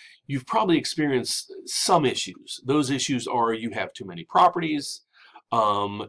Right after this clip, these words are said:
because of the tax laws, you're able to write off depreciation. You're able to write off everything on your taxes due to that property or on that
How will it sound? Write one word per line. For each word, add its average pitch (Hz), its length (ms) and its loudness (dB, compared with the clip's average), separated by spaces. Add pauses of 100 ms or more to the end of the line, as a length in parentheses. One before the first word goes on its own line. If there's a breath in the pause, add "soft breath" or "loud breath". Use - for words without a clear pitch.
because 151 540 -2
of 147 100 -2
the - 80 -4
tax - 460 -4
laws, 87 540 -4 (380 loud breath)
you're 135 220 -4
able 143 240 0
to 123 100 -2
write 117 240 0
off 107 220 4
depreciation. 151 720 -4
You're 185 160 2
able 151 240 4
to 117 60 0
write 120 240 2
off 98 240 2 (180)
everything 127 800 0 (400 loud breath)
on 123 120 0
your 113 120 -2
taxes 175 680 -6 (440)
due 156 180 -2
to 165 160 -4
that 123 220 0
property 110 420 0
or 123 240 2
on 151 260 4
that 120 200 2